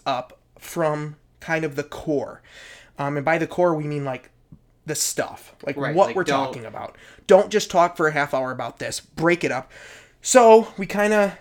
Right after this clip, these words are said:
Speaker 1: have been thinking about it for a little bit, and since I do like the, the, the quote of the day or the fact of the day at the end of the episode, about halfway through the episode, we're going to start with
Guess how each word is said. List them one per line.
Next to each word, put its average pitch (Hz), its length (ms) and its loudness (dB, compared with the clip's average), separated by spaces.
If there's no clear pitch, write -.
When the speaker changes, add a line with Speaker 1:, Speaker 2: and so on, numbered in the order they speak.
Speaker 1:
have 190 160 0
been 180 100 -2
thinking 180 340 -6
about 151 240 -4
it - 80 -12
for 160 140 -6
a 151 40 -2
little 147 200 -6
bit, 143 320 -8
and 151 380 -6
since - 360 0
I 190 240 0
do 185 180 -6
like 151 380 -2
the, 143 440 -4
the, 131 320 -4
the 135 160 -12
quote 196 340 0
of 170 60 -6
the 175 80 -6
day 160 280 -2
or 147 80 -2
the - 100 -20
fact 170 380 0
of 160 100 -4
the 156 60 -4
day 151 260 0
at 139 100 -6
the 147 120 -8
end 160 140 -6
of 147 60 -4
the 147 100 -2
episode, 143 600 -4
about 147 340 2
halfway 196 420 0
through 202 220 -6
the 196 120 -6
episode, 147 540 -2
we're 160 140 -4
going 156 200 -2
to 185 100 -10
start 147 420 2
with 139 320 -4